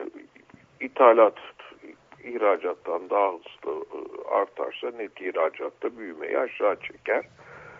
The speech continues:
E, uzun lafın kısası, e, Dünya Bankası'nın şeyi, aa,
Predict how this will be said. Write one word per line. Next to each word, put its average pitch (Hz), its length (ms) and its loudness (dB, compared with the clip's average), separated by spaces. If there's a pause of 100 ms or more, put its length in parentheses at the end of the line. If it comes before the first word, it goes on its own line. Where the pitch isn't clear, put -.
(220)
E, 127 300 12
uzun 143 600 4
lafın 120 320 2
kısası, 196 760 6
e, 131 60 6 (840)
Dünya 147 340 6
Bankası'nın 117 800 2 (360)
şeyi, 135 420 2 (680)
aa, 98 680 6